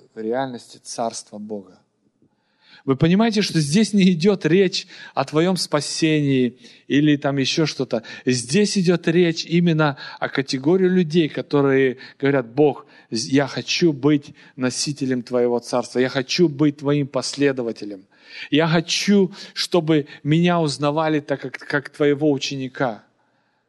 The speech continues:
Понимаете, это вот, вот где он. Поэтому и-, именно если, смотря по этому, то, что говорит Иисус, то можно конкретно сказать, что, значит, не все могут,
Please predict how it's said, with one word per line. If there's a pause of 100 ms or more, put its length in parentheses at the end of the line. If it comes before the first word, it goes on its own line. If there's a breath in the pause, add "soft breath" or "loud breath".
(760)
Понимаете,
это
вот, (200 loud breath)
вот
где
он. (160)
Поэтому (200 loud breath)
и-,
именно (160)
если,
смотря
по
этому,
то,
что
говорит
Иисус,
то
можно (280 loud breath)
конкретно (140)
сказать,
что,
значит,
не
все
могут,